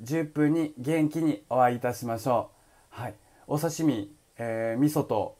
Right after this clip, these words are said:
ごま油とお酒で、えー、ね、タレ作って和えてみてください。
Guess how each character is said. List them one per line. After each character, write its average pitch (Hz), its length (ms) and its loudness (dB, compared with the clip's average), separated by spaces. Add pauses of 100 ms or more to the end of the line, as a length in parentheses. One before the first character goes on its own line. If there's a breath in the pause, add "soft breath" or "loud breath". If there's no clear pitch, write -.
(140)
ご 131 140 0
ま 139 160 6
油 113 300 2
と 101 380 -4
お 123 60 -8
酒 123 320 -4
で、 113 300 0 (440 soft breath)
え 101 540 -6
ー、 - 140 -20 (120)
ね、 143 220 -2 (400)
タ 156 120 -2
レ 135 140 2
作 - 200 -6
っ - 20 -4
て - 320 -4
和 139 140 0
え 143 80 2
て 147 100 0
み 143 140 2
て - 100 -2
く 131 80 -4
だ 120 120 -2
さ 101 120 -6
い。 82 60 -10